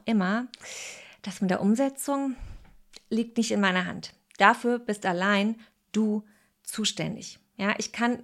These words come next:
hier nur reden und etwas vermitteln. Ich kann Wissen transferieren. Ich kann hier für Verständnis sorgen. Ich kann hier dafür sorgen, dass du Dinge wahrnimmst, dass sie dir bewusst werden. Aber wenn es um die Umsetzung geht, da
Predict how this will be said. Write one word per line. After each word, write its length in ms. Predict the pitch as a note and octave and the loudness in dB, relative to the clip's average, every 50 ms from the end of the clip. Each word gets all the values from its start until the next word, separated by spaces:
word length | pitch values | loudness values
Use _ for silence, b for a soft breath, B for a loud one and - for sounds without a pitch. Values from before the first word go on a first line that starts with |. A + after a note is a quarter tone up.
| - _ | -14 _
hier 200 | - - B3 A#3+ | -4 -2 0 0
nur 360 | A#3+ - - A#3 A#3 A#3 G#3+ | 0 0 0 2 2 2 2
reden 420 | G#3+ G#3 G#3+ A#3 A#3+ C4 C4 B3+ | 2 2 2 2 0 -2 -4 -4
und 360 | - - A3 G#3+ G#3 - - | -4 -2 -2 -2 -2 -4 -4
etwas 380 | - G#3 G#3 - A3+ G#3+ G#3 - | -2 -2 0 0 -2 -6 -6 -8
vermitteln. 600 | - - G#3+ G3+ F#3+ G#3+ C4 C4+ D4 D4 D4+ C4+ | -10 -4 -2 0 0 0 0 0 -2 -4 -4 -4
Ich 160 | - G3+ - - | -6 -8 -10 -10
kann 320 | - G#3+ G#3+ G#3 G#3 G3+ B B B B B | -4 -2 -2 -2 -2 -4 B B B B B
Wissen 600 | - F3+ F#3+ C4+ C4+ - - C#4 C#4 C#4 C4+ C4+ B B B B - | -6 -2 0 0 0 0 -4 -2 -2 -4 -4 -6 B B B B -8
transferieren. 920 | - - G3 G3 G#3 G3+ - - G3+ F#3+ F#3+ A3 B3+ D4 E4 E4 E4+ E4 D#4+ B B B B | 0 2 4 4 4 2 -2 -6 -6 -2 -2 0 0 0 0 0 -2 -6 -6 B B B B
Ich 180 | - G3 - | -14 -12 -10
kann 220 | - G#3+ G#3 G3+ G3+ | -8 -6 -4 -4 -4
hier 360 | G3+ G3+ - A3+ A#3 A#3 A#3 | -4 -6 -6 -4 -2 -2 -2
für 300 | A#3 A#3 - G#3 G3+ - | -2 -4 -4 -4 -4 -4
Verständnis 800 | - - F#3+ F#3 - - - G#3+ A3+ C#4 C4+ D4+ D#4+ D#4 - - | -4 -8 -8 -8 -6 -2 0 0 0 0 0 -4 -8 -8 -6 -4
sorgen. 340 | C#4+ C4 C4 C4 C4 B3+ - | -2 0 0 0 -2 -2 -6
Ich 180 | - G3+ - - | -10 -10 -12 -12
kann 220 | - - F#3+ F#3 | -10 -8 -8 -8
hier 500 | F#3 - - - A3+ A3+ A#3+ B3 B3 B3+ B3 B B B B | -8 -12 -10 -8 -6 -4 -2 -2 -2 -4 -6 B B B B
dafür 340 | - G3+ G3+ G#3 G#3 - G#3+ | 0 0 0 0 -2 -6 -8
sorgen, 480 | F#3 F#3+ F#3+ F#3 F#3 F#3+ F#3+ G3+ G3 | -4 -2 -2 0 0 -2 -2 -2 -4
dass 260 | F#3+ - F3+ F3+ - - | -4 -6 -8 -8 -8 -10
du 160 | - F#3+ F#3 | -8 -8 -8
Dinge 320 | F#3 F#3 F3+ E3+ E3 D#3+ | -6 -6 -8 -8 -6 -2
wahrnimmst, 520 | F3 F3+ F#3 G3+ A3+ C4 C#4 C4+ C4+ - - | -2 0 2 2 2 0 0 -2 -4 -6 -6
dass 120 | G#3+ G3+ | -8 -8
sie 60 | G#3 | -6
dir 160 | F3+ G3 F#3 | -6 -6 -6
bewusst 420 | E3+ F3+ E3 F3 F#3+ F#3+ - - - | -6 -6 -6 -6 -8 -8 -8 -14 -12
werden. 360 | - A#2+ A#2 - D#3+ - G#3 _ - | -10 -10 -8 -10 -10 -14 -12 _ 0
Aber 340 | B3 D4 E4+ E4 D#4+ D#4 | 4 4 6 6 4 2
wenn 140 | C#4 B3 A3+ | 2 0 -4
es 80 | A3 - | -4 -4
um 100 | G#3+ G3+ | -4 -4
die 80 | F#3+ | -4
Umsetzung 800 | - B3+ D#4+ F#4 F#4+ F4 - G3+ F#3 F#3 - - - F#3+ F3+ D#3+ | -2 -2 -2 -2 -2 -2 -2 -2 -4 -4 -6 -8 -6 -4 -6 -4
geht, 340 | - F3 F3+ F#3+ A3 A3+ - B B B B B B B B | -6 -4 -4 -4 -4 -6 -8 B B B B B B B B
da 320 | - F#3 F#3 F#3+ G#3 G#3 | 4 6 6 6 4 2